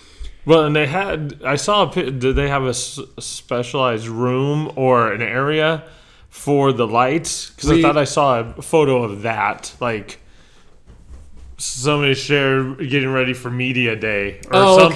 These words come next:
Speaker 2: okay. I haven't seen that. You'll have to send me that.
Speaker 1: Okay, well, I'm,
Speaker 2: Um,
Speaker 1: yeah.
Speaker 2: a lot of coaches were taking behind the scenes
Speaker 1: Okay,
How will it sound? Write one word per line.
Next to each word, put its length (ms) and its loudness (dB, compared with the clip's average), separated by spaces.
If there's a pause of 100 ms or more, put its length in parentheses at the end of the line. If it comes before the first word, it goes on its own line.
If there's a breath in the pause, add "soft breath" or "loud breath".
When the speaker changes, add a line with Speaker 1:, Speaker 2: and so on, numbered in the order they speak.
Speaker 2:
okay. 220 4
I 120 -4
haven't 180 -4
seen 280 -4
that. 160 -8
You'll 100 -10
have 80 -14
to 80 -18
send 180 -12
me 60 -14
that. 200 -18 (140)
Speaker 1:
Okay, 220 6
well, 200 -2
I'm, 220 0
Speaker 2:
Um, 640 2
Speaker 1:
yeah. 120 -2
Speaker 2:
a 60 8
lot 240 10
of 200 4
coaches 380 -4
were 100 -6
taking 260 -6
behind 320 -8
the 60 -14
scenes 380 -12
Speaker 1:
Okay, 180 4